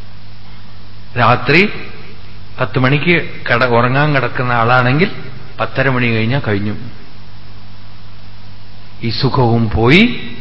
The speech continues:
ദുഃഖവും പോയി, പിന്നെ അവിടെ എന്തുണ്ട്? എന്തോന്നുണ്ട്. അവ-, ആ, ആ എന്തോന്നുള്ളതില് ഒരു ഫുൾഫിൽമെന്റ് ഉണ്ട്,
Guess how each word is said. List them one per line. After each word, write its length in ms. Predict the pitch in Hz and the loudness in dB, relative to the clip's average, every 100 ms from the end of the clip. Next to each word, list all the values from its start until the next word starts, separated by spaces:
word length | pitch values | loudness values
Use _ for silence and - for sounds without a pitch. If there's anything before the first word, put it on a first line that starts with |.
| - - | -6 -4
ദുഃഖവും 520 | - - 127 120 113 | -4 0 2 2 2
പോയി, 520 | 113 113 156 214 - - - - - | 2 2 4 2 -2 -6 -6 -8 2
പിന്നെ 180 | 156 156 | 4 6
അവിടെ 160 | 123 | 6
എന്തുണ്ട്? 400 | 127 131 147 139 | 6 6 4 4
എന്തോന്നുണ്ട്. 1120 | 135 127 101 95 107 185 202 123 113 123 - - - - - - - - - - - - - - - - | 2 0 -2 -2 2 4 4 2 -2 -4 -6 -6 -6 -6 -8 -8 -8 -8 -8 -8 -8 -8 -6 -6 -6 -4
അവ-, 140 | 117 - | 2 2
ആ, 320 | 143 175 156 | 4 4 4
ആ 220 | 120 156 185 | 4 6 6
എന്തോന്നുള്ളതില് 1200 | 143 160 190 226 233 196 135 135 151 143 127 143 - - | 6 6 8 8 8 6 4 4 4 4 2 0 -6 0
ഒരു 100 | 147 | 2
ഫുൾഫിൽമെന്റ് 920 | 143 - 160 165 - 202 196 170 131 | 2 2 2 2 2 4 4 4 0
ഉണ്ട്, 200 | 110 98 | -2 -4